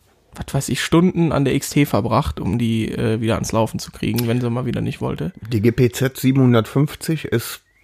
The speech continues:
Speaker 2: welche Marke?
Speaker 1: Von Kawasaki?
Speaker 2: Ja.
Speaker 1: G P Z siebenhundertfünfzig, ja, das klingt nicht gesund.
Speaker 2: Nee.
Speaker 1: Äh, hab ich mir mal genommen,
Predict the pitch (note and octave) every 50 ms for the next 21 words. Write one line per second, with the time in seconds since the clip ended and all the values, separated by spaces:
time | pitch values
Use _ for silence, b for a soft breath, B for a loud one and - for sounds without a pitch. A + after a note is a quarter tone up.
0 | _ - - - G#2+ G2+ A#2 B2 A2+ G2 G2 G2+ A#2+ C3+ - - E3+ G#3 A#3 D#3+
1 | D#3 D3 D#3+ D3 C#3+ - D3 D3 - G3+ G#3 B3+ - - A2 B2 C3 B B B
2 | B B B - G3 E3 D#3 - - F#3 F#3 - - F3+ E3+ F3 E3+ D#3 - -
3 | - G3 F#3+ - - - G3 G3 - - - - _ _ _ _ _ _ _ _
4 | - - - - - - - - - - - - - - - E3+ E3 - - E3
5 | - - F3 E3 D#3 E3 D#3 C3+ B2+ - - - - A2 A#2+ A#2 A2+ A2 - -
6 | _ _ _ _ - - - - - - - C3+ C#3 C#3 C#3 C3+ C3+ C3+ B B
7 | B B B B B B B B B B B - D#3+ F#3 - - - F3+ - -
8 | F3+ F3+ F3+ F3 F3 E3+ E3 D#3+ D#3+ D#3+ D#3+ D#3 - - - D#3 C#3+ C3+ D3 C#3+
9 | D3+ D#3 F3 G3 A3 A#3+ C#4 C4+